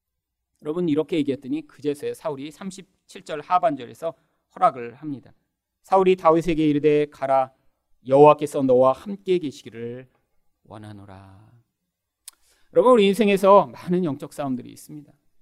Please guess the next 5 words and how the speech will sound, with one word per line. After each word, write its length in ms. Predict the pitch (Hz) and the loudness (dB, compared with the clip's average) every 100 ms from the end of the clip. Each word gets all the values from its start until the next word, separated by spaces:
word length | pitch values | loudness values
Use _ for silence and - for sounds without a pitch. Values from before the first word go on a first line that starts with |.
| _ _ _ | _ _ _
그런데 520 | 175 208 180 196 123 _ _ - | -16 -2 0 0 -4 _ _ -12
여러분, 180 | 208 | -4
영적으로 420 | 220 156 196 180 180 | -2 -2 -2 -2 -4
둔감한 500 | 151 151 170 170 165 | -4 2 2 2 -4
사람은 500 | 151 127 131 202 | -8 -10 -10 -14